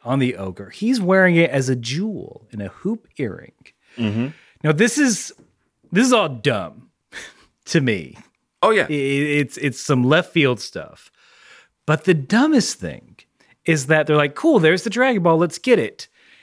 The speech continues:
Speaker 1: Instead of, you know, trying to unlatch the earring from the ear, like, maybe we can chip, chip, chip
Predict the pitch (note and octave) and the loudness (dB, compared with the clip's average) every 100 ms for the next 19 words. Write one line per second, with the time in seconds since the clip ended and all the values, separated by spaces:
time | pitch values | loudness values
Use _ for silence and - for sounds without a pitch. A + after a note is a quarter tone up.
0 | _ G3+ G3 B3+ A#3+ G3 E3+ D#3 D3 E3+ | _ -6 2 4 4 4 4 2 2 -2
1 | E3 C#3 D#3 D#3 D#3 C#3+ C#3 C3+ - - | -2 -4 -2 -2 0 0 0 -2 -10 -12
2 | - A#2 A#2 A#2 A2+ A2 G#2 F#2 _ _ | -14 -8 -2 0 0 -2 -4 -8 _ _
3 | E3 E3 D#3+ D3 - A2 G#2 D#3 E3+ D#3 | 0 2 2 0 -6 -8 -6 0 2 4
4 | D3+ D3 C#3 _ _ _ _ _ A#2+ A2+ | 2 0 -4 _ _ _ _ _ -2 -2
5 | - - B2+ A#2+ A#2 A2+ G2+ - D3 D3 | -4 -4 -2 -2 -6 -6 -6 -2 -2 -2
6 | - C#3 - - B2+ - | -6 -6 -4 -2 -2 -6